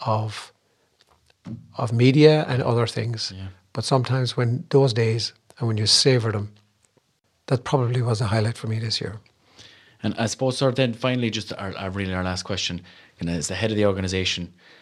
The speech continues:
Speaker 2: uh, what would you say to any young person out there who's considering a career in the Defence Forces?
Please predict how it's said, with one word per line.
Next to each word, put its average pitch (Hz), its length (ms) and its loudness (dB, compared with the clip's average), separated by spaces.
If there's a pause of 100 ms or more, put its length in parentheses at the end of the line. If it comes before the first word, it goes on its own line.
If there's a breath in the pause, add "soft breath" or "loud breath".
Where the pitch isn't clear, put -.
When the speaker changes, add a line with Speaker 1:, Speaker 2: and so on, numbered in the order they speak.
(160 soft breath)
Speaker 2:
uh, 87 160 -2
what 110 200 4
would 107 120 2
you 104 80 -4
say 98 200 -2
to 95 120 -4
any 98 160 -2
young 98 180 0
person 92 340 -6
out 90 140 -6
there 87 160 -8
who's 90 140 -12
considering 87 400 -6
a 87 60 -10
career 87 300 -6
in 80 120 -10
the 85 80 -10
Defence 82 240 -12
Forces? - 460 -12